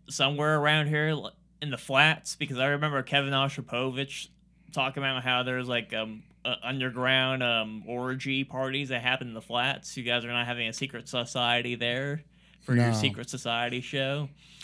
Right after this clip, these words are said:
Speaker 1: having masks and whatnot?
Speaker 2: No, we just sacrifice goats.
Speaker 1: Yeah.
Speaker 2: And then we sp-,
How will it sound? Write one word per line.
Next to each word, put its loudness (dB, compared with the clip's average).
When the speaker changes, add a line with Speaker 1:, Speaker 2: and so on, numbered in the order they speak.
Speaker 1:
having 2
masks 4
and -4
whatnot? -2
Speaker 2:
No, 10
we 12
just 8
sacrifice 8
goats. 0
Speaker 1:
Yeah. -8
Speaker 2:
And 4
then 8
we 6
sp-, 4